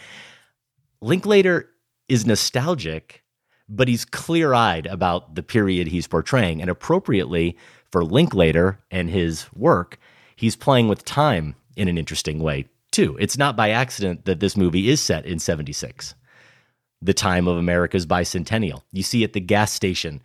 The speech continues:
some different flyers and things hanging on the windows that are American themed, and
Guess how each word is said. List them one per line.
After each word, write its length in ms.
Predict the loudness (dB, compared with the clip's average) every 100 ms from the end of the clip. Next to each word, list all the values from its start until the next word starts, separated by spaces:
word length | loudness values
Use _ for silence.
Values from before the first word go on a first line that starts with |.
| _ -20 _
some 400 | -2 0 0 -8 _ _ -4
different 320 | -2 0 -4
flyers 720 | -4 2 4 4 0 -2 -4
and 260 | -4 -6 -8 _
things 600 | _ -2 -2 -2 -4 -8 -12
hanging 460 | -16 0 4 4 2
on 240 | 2 2
the 280 | 0 -2 -4 -10 -20 -20 _
windows 680 | 0 2 4 2 0 -6 -8
that 260 | -6 -8 -10 _ _ _ _ _
are 220 | 2 2
American 640 | 2 4 6 6 2 -2 -4
themed, 580 | -4 -2 0 -2 -6 -6
and 300 | -6 -6